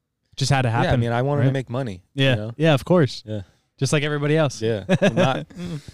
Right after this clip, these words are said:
Speaker 2: not at thirteen.
Speaker 1: That's
Speaker 2: Everyone
Speaker 1: true.
Speaker 2: still wants to bounce a ball, but
Speaker 1: Well, nowadays,
Speaker 2: uh,
Speaker 1: everyone's playing fucking Fortnite and Call of
Speaker 2: Mm-hmm.
Speaker 1: Duty, so, and
Speaker 2: Mm-hmm.
Speaker 1: <laughs> myself included, up until
Speaker 2: Mm-hmm.
Speaker 1: recently, I just sell my shit. The reason why I asked you is 'cause I played baseball growing up,
Speaker 2: Mm-hmm.
Speaker 1: and I,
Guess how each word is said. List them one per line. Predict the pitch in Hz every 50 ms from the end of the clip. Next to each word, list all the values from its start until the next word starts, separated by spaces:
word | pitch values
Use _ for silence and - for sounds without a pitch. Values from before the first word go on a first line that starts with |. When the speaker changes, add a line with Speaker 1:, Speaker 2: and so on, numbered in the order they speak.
| - -
Speaker 2:
not | 147 151 156 147
at | - -
thirteen. | 147 139 131 131 - 139 120
Speaker 1:
That's | - 175 170 120
Speaker 2:
Everyone | 120 165 147
Speaker 1:
true. | 135
Speaker 2:
still | - 120 113
wants | 113 113 104 -
to | 113
bounce | 107 110 110 104 101 104
a |
ball, | 98 107 107 104 98 95
but | 95 92 - - -
Speaker 1:
Well, | 131 117 113
nowadays, | 120 139 151 170 175 170 160 151 147 147
Speaker 2:
uh, | 151
Speaker 1:
everyone's | 151 156 147 147 143 -
playing | - 156 147 143 139 131
fucking | - 147 131 - 135 123
Fortnite | - 139 160 156 160 160 156 151
and | 139 135 -
Call | 151 147 143 139
of | 135
Speaker 2:
Mm-hmm. | 170 156 143
Speaker 1:
Duty, | 135 131
so, | 117 - 147 131 127
and | 131 139 151
Speaker 2:
Mm-hmm. | 127 165 220 - 214
Speaker 1:
<laughs> | 220 -
myself | 226 262 - 226 214 170 185
included, | 175 156 - 185 175 156 151 147
up | 151 -
until | 170 139 175 160
Speaker 2:
Mm-hmm. | 147 147
Speaker 1:
recently, | 151 147 - 135 131 131 127
I | 131 135
just | 135 131 -
sell | 147 139
my | 131 131 123
shit. | 120 - - 156 135 120 - 143 147
The | 143 135
reason | 127 175 175 165 180
why | 143 139
I |
asked | 135 147 175 185 180 - -
you | 143
is | 131 117
'cause | - 147 135 120 - - - _
I | - 143 170 180
played | - - 147 139 135
baseball | 135 131 120 - 131 127 123
growing | 120 120 120 120 120
up, | 117 120 127 - _ _ -
Speaker 2:
Mm-hmm. | 113 107 123
Speaker 1:
and | 127 120 120 120 120 - _ _
I, | 107 104 117